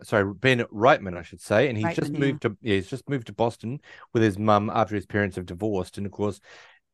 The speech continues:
Speaker 1: you know, being the fact that he's in a new city and he doesn't really know what's going on or, you know, what's happening, he's, he's just,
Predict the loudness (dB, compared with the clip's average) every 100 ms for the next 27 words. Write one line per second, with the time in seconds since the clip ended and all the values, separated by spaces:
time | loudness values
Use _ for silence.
0 | -10 2 2 4 4 4 0 0 0 0
1 | 0 -2 -2 0 0 0 -2 -2 0 0
2 | 2 0 -2 -4 -2 -2 -4 -6 -4 -4
3 | -2 -2 -2 -4 -8 -4 -4 -4 -6 -4
4 | -2 -4 -4 -4 -6 -8 -6 -6 -4 -6
5 | -4 -6 -4 -4 -4 -4 -2 -2 -6 _
6 | -12 -8 -8 -10